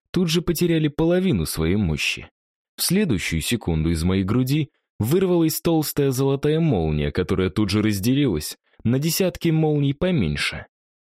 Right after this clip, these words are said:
Со стороны это выглядело так, будто из меня выросло огромное, сверкающее дерево. Врезавшись в серпы,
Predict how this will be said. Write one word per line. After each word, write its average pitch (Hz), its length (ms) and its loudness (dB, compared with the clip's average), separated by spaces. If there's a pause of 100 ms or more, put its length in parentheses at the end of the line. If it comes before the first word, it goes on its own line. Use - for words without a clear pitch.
(160)
Со - 140 -2
стороны 196 380 0
это 208 180 2
выглядело 170 520 2
так, 156 240 -2
будто 135 300 0
из 127 140 0
меня 127 260 2
выросло 117 460 0
огромное, 95 640 -2 (260)
сверкающее 180 800 0
дерево. 78 540 -2 (680)
Врезавшись 92 640 0
в - 60 -4
серпы, 143 480 -2